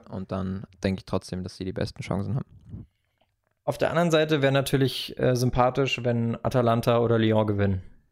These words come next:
Speaker 1: Ja, wäre sympathisch, aber,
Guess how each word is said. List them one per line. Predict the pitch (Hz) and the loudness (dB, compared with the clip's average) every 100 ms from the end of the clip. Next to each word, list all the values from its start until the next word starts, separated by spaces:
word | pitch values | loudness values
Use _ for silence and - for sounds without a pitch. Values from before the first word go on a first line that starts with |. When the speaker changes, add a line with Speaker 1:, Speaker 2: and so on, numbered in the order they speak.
| _ _ _ _ _ _ _ _ _ _ _ _ _ _ _ _ _ _ _ _ _ _ | _ _ _ _ _ _ _ _ _ _ _ _ _ _ _ _ _ _ _ _ _ _
Speaker 1:
Ja, | - 107 101 98 | 0 4 6 6
wäre | 101 | 4
sympathisch, | 98 - 98 95 92 - | 4 4 4 2 -4 -2
aber, | 101 95 85 - | -2 2 0 -2